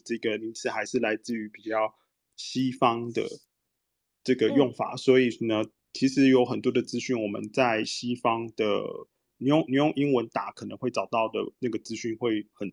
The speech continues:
Speaker 1: 多，
Speaker 2: 对。
Speaker 1: 中文的可能比较少，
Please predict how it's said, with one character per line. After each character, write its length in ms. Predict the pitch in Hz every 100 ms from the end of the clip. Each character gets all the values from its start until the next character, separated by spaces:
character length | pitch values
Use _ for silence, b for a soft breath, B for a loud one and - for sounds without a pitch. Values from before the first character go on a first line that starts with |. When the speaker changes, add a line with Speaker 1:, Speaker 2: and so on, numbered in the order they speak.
| -
Speaker 1:
多， 100 | 110 101 101 _ _ _ _ _ _ _ _ _ _ _
Speaker 2:
对。 140 | 233
Speaker 1:
中 140 | 208 139
文 100 | 117
的 60 |
可 100 | 117
能 120 | 104
比 60 | 95
较 140 | 104
少， 360 | 104 - 92 -